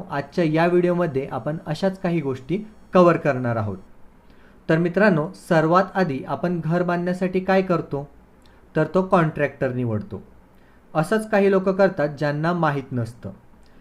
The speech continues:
पण मित्रांनो, सर्वात आधी एक चांगला आर्किटेक्ट बघायचा असतो आणि त्याच्याशी डिस्कशन करून घर कसं हवं आहे याचा एक प्लॅन घ्यायचा असतो आणि त्यानंतर त्या प्लॅनमध्ये परत काही बदल आहे का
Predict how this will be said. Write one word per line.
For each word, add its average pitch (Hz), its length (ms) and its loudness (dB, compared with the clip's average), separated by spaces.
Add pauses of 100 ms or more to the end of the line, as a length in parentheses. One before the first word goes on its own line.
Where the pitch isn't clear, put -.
(180)
पण 156 120 4
मित्रांनो, 165 540 2
सर्वात 160 540 2
आधी 151 320 -4
एक 151 180 -6
चांगला 151 440 -4
आर्किटेक्ट 135 540 -4
बघायचा 113 440 -4
असतो - 340 -12 (600)
आणि 131 160 -4 (100)
त्याच्याशी 156 420 0
डिस्कशन 160 580 -4
करून 175 300 2 (280)
घर 160 260 0
कसं 214 340 0
हवं 190 260 4
आहे 151 260 0 (180)
याचा 151 340 -2
एक 175 300 -2
प्लॅन 147 300 2
घ्यायचा 117 360 -6
असतो 98 340 -10 (580)
आणि 143 180 0 (100)
त्यानंतर 185 520 2 (140)
त्या 160 100 0
प्लॅनमध्ये 165 540 -2
परत 170 320 -4
काही 170 200 0
बदल 180 380 4
आहे 160 180 2
का 113 220 -6